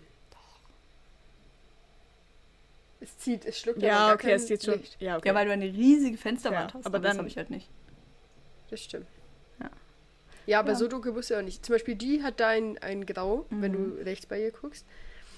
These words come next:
Speaker 1: Das ist zwar absolut hässlich gestrichen, ich verstehe
Speaker 2: Mhm.
Speaker 1: nicht, wie einem das passieren kann, aber es ist voll die schöne Farbe, so grau. Wenn ich, wenn ich mein Zimmer nochmal
Speaker 2: Das ist
Speaker 1: streichen würde,
Speaker 2: nicht
Speaker 1: würde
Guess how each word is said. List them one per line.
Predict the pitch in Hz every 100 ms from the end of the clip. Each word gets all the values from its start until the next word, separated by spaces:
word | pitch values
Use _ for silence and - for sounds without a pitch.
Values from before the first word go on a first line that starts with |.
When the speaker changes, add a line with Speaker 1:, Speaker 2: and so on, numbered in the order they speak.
| - - - -
Speaker 1:
Das | 202
ist | 185
zwar | - 214 -
absolut | 233 - 220 - 185
hässlich | 208 - 196
gestrichen, | - - - 208 262
ich | 240
verstehe | 220 208
Speaker 2:
Mhm. |
Speaker 1:
nicht, | 202 -
wie |
einem | 190 185
das | 190
passieren | - 196 202 185
kann, | 202 247 294 - - -
aber | 220 302 220 190 202 392 - -
es | - -
ist | -
voll | - 285
die | 302
schöne | - 269 254
Farbe, | 269 262 202
so | 180 175
grau. | 190 196 262 381 - -
Wenn | 220 226
ich, | 220 - 208
wenn | 226
ich | 294 294
mein | 302 277
Zimmer | 330 311
nochmal | 277 254
Speaker 2:
Das | - 233
ist | 277
Speaker 1:
streichen | 302
würde, |
Speaker 2:
nicht |
Speaker 1:
würde | 269